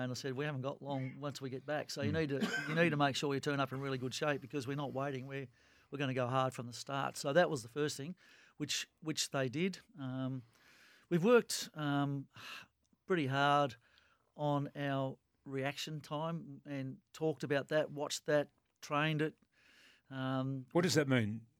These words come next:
Speaker 2: reaction time?
Speaker 1: Y-, uh,
Speaker 2: Is that moving from
Speaker 1: well, it's
Speaker 2: offense
Speaker 1: that
Speaker 2: to
Speaker 1: ability
Speaker 2: defense
Speaker 1: to
Speaker 2: and all that sort of stuff?
Speaker 1: y-, yeah,
Speaker 2: Yeah.
Speaker 1: that and ability to read the play and to go quick. I
Speaker 2: Right.
Speaker 1: think Collingwood was slightly better in that, in that area. Um, there's natural improvement that you get from,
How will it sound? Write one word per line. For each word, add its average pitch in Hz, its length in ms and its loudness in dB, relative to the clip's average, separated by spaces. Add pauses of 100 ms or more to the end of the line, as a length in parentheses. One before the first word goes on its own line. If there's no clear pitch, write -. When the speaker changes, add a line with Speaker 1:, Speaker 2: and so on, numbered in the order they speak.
(520)
Speaker 2:
reaction 127 400 4
time? 110 320 -8 (220)
Speaker 1:
Y-, 202 80 -16 (580)
uh, 254 80 -4
Speaker 2:
Is 139 100 6
that 175 100 10
moving 160 260 10
from 131 220 4
Speaker 1:
well, - 140 12
it's 160 80 10
Speaker 2:
offense 151 80 12
Speaker 1:
that 254 80 12
Speaker 2:
to 190 40 12
Speaker 1:
ability 151 260 10
Speaker 2:
defense 151 200 10
Speaker 1:
to 139 60 4
Speaker 2:
and 147 60 10
all 143 60 8
that 139 100 6
sort 127 120 4
of 117 80 2
stuff? 139 200 4
Speaker 1:
y-, 185 120 -4
yeah, 196 180 10
Speaker 2:
Yeah. 185 80 10
Speaker 1:
that 180 200 6
and 151 100 -2
ability 151 320 0
to 131 40 2
read 139 200 2
the 135 60 0
play 139 260 4
and 139 80 2
to 135 60 2
go 131 220 6
quick. 143 320 -4
I 123 40 -2
Speaker 2:
Right. 113 100 6
Speaker 1:
think - 120 -2 (800)
Collingwood 135 340 0
was 120 120 -8
slightly 135 360 4
better 127 340 4 (500)
in 143 160 0
that, 139 200 6 (320)
in 143 120 -4
that 135 180 4
area. 151 440 8 (240)
Um, 127 460 -2 (420)
there's 170 160 10
natural 190 340 10
improvement 147 560 2
that 139 80 -10
you 135 120 -4
get 135 200 0
from, 131 460 -4